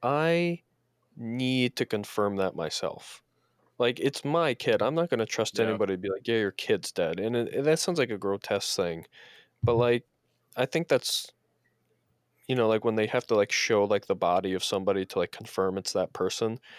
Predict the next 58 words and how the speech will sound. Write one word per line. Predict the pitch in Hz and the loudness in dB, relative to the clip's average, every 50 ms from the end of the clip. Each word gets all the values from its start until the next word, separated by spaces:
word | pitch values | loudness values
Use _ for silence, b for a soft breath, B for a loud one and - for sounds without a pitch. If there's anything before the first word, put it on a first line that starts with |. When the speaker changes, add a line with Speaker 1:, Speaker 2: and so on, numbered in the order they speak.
| B B B B B B _ 113 110 | B B B B B B _ 0 0
Speaker 2:
Yeah. | 104 95 | 0 0
Speaker 1:
like, | - - - _ _ _ _ _ _ _ _ _ _ _ | -4 -10 -18 _ _ _ _ _ _ _ _ _ _ _
I | - 127 135 151 151 | -2 0 0 2 0
need | 139 131 127 127 123 110 107 | 0 0 0 0 0 2 2
that | 110 104 95 - | 2 2 2 0
confirmation. | - 110 104 95 - 104 98 95 95 98 - - 104 95 92 | -2 -2 -2 -2 -2 -4 -4 -4 -2 -2 -2 -4 -4 -4 -6
And | 87 80 | -6 -6
im-, | 87 95 - - | -6 -8 -6 -8
like, | 107 - - 139 143 | -4 -2 0 2 4
I, | 139 147 143 - 143 | 4 4 4 2 2
I | 156 | 2
don't | 160 156 | 2 2
know | 147 | 2
if | 131 127 | 2 2
I | 131 113 | 2 2
would | 107 107 104 107 | 2 2 0 0
let | 107 104 82 | 0 0 0
my, | 104 101 87 - - - | -2 -4 -4 -4 -6 -10
I | 113 110 | -10 -6
mean, | 107 101 98 95 92 - | -6 -6 -6 -6 -8 -10
if | - - - | -12 -8 -6
my | 98 98 | -4 -2
wife | 95 104 101 101 - - | 0 0 0 -2 -4 -6
wanted | 85 85 92 90 85 - | -6 -6 -4 -6 -8 -8
to, | - 78 80 | -8 -8 -8
I | 82 | -8
guess | - 82 - | -10 -10 -12
she | - - - | -12 -12 -12
could, | - - - 101 87 82 - | -12 -4 -4 -2 -2 -2 -4
but, | - 92 | -6 -4
like, | 85 90 101 101 | -4 -4 -4 -4
I'd | 95 98 | -6 -6
be | 107 101 | -4 -4
like, | 101 101 101 | -4 -4 -4
"Isabella, | 98 101 95 90 87 80 80 | -6 -6 -6 -6 -4 -4 -4
like, | 76 73 - - - | -6 -8 -10 -12 -12
you | 87 | -12
don't | 92 90 82 | -10 -10 -12
have | 69 - - | -12 -14 -14
to, | - 69 - - _ _ | -14 -14 -14 -16 _ _
you | 120 107 87 | -12 -10 -10
don't | 82 80 82 | -10 -10 -12
have | 82 - | -14 -14
to | - 80 | -10 -8
look | 82 92 - - | -6 -6 -8 -8
at, | - - - 87 | -16 -16 -10 -8
like, | 92 87 - | -8 -8 -6
I | - 87 95 92 80 | -6 -4 -4 -4 -4
will | 82 87 | -6 -6
go | - 92 90 | -6 -6 -8
do | 82 82 92 98 104 | -6 -6 -4 -2 0
it." | 127 139 B B B B B B B B B B B - | 0 -2 B B B B B B B B B B B -2
But, | 123 123 | 0 2
Speaker 2:
Yeah. | 131 | 2
Speaker 1:
like, | 135 139 - - - | 2 2 0 -2 -6
to | 151 139 | -6 -6
have | - - 135 160 185 202 - | -4 -2 0 0 0 0 0
that | - 131 131 120 101 - | 2 2 4 4 2 0